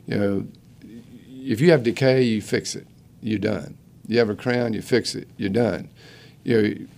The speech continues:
the foundation's a different story, and it's an ongoing issue, and it's a never-ending battle between, you know, your ability to remove the, the, the, to grow bacteria, remove it, and how you react to what's left over.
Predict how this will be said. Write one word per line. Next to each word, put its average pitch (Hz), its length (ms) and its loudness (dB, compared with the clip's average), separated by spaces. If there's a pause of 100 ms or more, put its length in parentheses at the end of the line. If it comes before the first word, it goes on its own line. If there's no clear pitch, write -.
(140)
the 113 80 0
foundation's 147 800 6
a 107 60 0
different 110 360 -4
story, - 600 0
and 104 460 -2
it's 117 260 -2
an 110 120 0
ongoing 117 540 2
issue, 113 640 0
and 110 100 -2
it's 107 200 -4
a 110 40 0
never-ending 113 640 0
battle 113 500 2 (440)
between, 110 600 0 (140)
you 110 140 -2
know, 101 200 -4 (440)
your 104 100 -4
ability 110 460 2
to 98 100 -8 (560)
remove 107 440 4
the, 104 120 -2
the, 92 180 -6 (200)
the, 92 140 -6
to - 220 -4
grow 123 280 6
bacteria, 92 880 -2 (100)
remove 113 480 8
it, 107 180 0
and 98 120 -6
how 104 120 -2
you 117 160 0
react 107 320 0
to - 60 -6
what's 104 160 -6
left 101 220 -4
over. 131 400 4